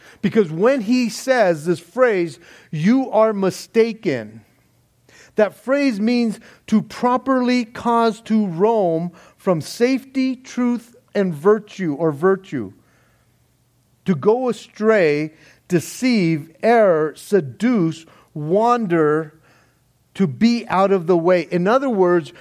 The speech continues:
you have veered off from the truth and are deceiving yourselves and others and are no longer on the right path, is what he just told them.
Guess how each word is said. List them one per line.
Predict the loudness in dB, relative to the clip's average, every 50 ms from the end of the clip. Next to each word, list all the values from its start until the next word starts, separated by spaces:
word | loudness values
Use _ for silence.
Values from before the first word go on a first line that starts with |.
| -18 -10 -4
you | -4 -2 0 2 2 2 2 0
have | 0 0 0 0 -2
veered | -4 -2 0 0 2 2 0 -2 0
off | 0 0 0 0 -2 -2
from | -2 -2 0 0
the | -2 -2
truth | -4 -6 -14 -6 -2 -2 0 0 0 -2 -4 -10 -12 _ _ _ _ _ _ _ _ _ _ -20 -16 -6
and | -4 0 2 2
are | 0
deceiving | 2 2 0 0 -2 -2 0 0 2 2 2 0 -2 0 2
yourselves | 0 0 0 -2 -8 -10 -8 -8 -8 -6 -8 -8 -8 -10 -12 -16 -20 _ _ _ _ _ _ _ _ _ _ _ _ _ -20 -20 _ _ _ -20 -20 -16 -8
and | -4 -2 -2 -2 -4 -4
others | 0 2 2 2 2 2 0 0 0 -2 -4 -6 -10 -20 _ _ -20 -20 -10 -4
and | -2 0 2
are | 2 2 2
no | 0 0 2 2 2 2
longer | 0 0 0 2 2 2 0 0 0 0 0
on | 0 0 -2 0 2
the | 2 0
right | 2 2 2 0 0 -2 -4 -8
path, | -8 -4 -2 -2 -2 -2 -6 -10 -18 _ _ _ _ _ _ _ _ _ _ _ _ -2
is | -2 -2 0
what | 2 2 2 2
he | 0 -4
just | -2 -2 -2 -2 -4 -8
told | -8 -4 -2 -2 -2 -2 -4
them. | -8 -10 -10 -14